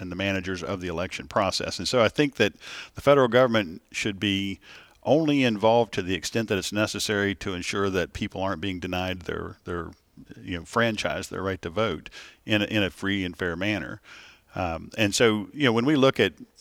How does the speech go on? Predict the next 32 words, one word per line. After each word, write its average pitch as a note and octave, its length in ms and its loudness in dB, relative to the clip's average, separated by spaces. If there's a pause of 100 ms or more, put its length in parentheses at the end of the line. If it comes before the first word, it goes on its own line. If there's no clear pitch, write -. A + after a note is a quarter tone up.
for G#2+ 120 -2
example, G2+ 300 0
in F2+ 60 -6
twenty F#2+ 240 -2
twenty A2 440 -2
or - 180 -8 (120)
twenty G2 300 -4
eighteen A2+ 420 -2
or F#2 300 -8
twenty G2 200 -4
sixteen, A2 460 -2
I A2+ 100 2
don't C#3 160 0
think C3+ 220 -2
in G#2+ 100 0
West A#2 220 0
Virginia G2+ 400 0
we A#2 140 0
have G#2 180 0
a F2+ 60 -6
serious G2 400 -2
problem A2 440 2
with F#2 160 -6
people G2 300 -4
being G2+ 220 0
denied F#2 340 0
the F2 80 -6
right E2+ 220 -4
to F2+ 80 -10
vote G#2+ 280 0
based F#2+ 280 -4
on, F2+ 240 -8